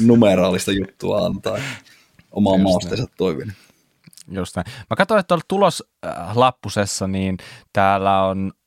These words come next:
Speaker 2: alkuun niin tällaisia Antin, äh, s-, tota, strategisia mittoja. Täältä löytyy muun muassa rasvaprosentti, niin,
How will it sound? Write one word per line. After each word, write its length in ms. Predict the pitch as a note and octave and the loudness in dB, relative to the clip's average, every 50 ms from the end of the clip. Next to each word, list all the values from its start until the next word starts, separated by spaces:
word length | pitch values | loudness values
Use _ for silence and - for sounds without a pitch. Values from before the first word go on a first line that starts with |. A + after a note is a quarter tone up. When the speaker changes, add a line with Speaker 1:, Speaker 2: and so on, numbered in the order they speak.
| - | -2
Speaker 2:
alkuun 520 | B2 C3+ C#3 C3+ - - A2 G2+ F#2+ F#2 F#2 | 0 0 0 0 -2 -4 -4 -4 -2 -2 -2
niin 340 | F#2 F#2 F2+ F2+ F2+ F2+ - _ _ | -2 -2 -2 -4 -4 -6 -10 _ _
tällaisia 420 | - F#2 F#2 - - G2 G2 G2 B2 | -8 -6 -6 -4 -4 -2 0 0 0
Antin, 320 | C3+ A#2+ - G#2+ G2+ F#2 _ _ _ _ _ - | 0 0 0 -2 -2 -4 _ _ _ _ _ -20
äh, 380 | F2+ D#2 D#2 F2 F#2 G2 G#2+ G2+ - | -16 -14 -14 -12 -12 -12 -12 -12 -12
s-, 140 | - - - _ _ - - - - | -14 -14 -14 _ _ -20 -18 -12 -10
tota, 420 | G2+ F2+ - - F#2+ F#2+ F#2 F#2 - - | -10 -8 -2 0 2 2 2 2 -2 -8
strategisia 640 | - - D3+ D#3 F#3+ - F3 C#3 B2 - A2 G#2+ | -6 -4 -2 -2 -2 -2 -6 -6 -4 0 0 0
mittoja. 500 | G#2 D3 F3+ - _ - A2+ G2 F#2+ G2+ | 0 0 -2 -4 _ -2 0 2 2 2
Täältä 300 | - C3+ C3 B2+ - C3+ | 2 0 0 0 0 0
löytyy 280 | C#3 C#3 C#3 - C#3+ C#3+ | 0 0 0 0 -2 -2
muun 180 | D3 E3 F3+ E3 | 0 0 -2 -2
muassa 200 | D3 - - D3 | -4 -4 -4 -2
rasvaprosentti, 840 | E3+ G3 G#3+ - D3 A#2+ - C#3 D3+ D3 - A#2 G#2 - - A2 F#2+ | 0 0 0 0 -4 -2 0 0 0 0 0 -2 -4 -4 -6 -4 -2
niin, 200 | G2 G2 G2+ | 0 0 0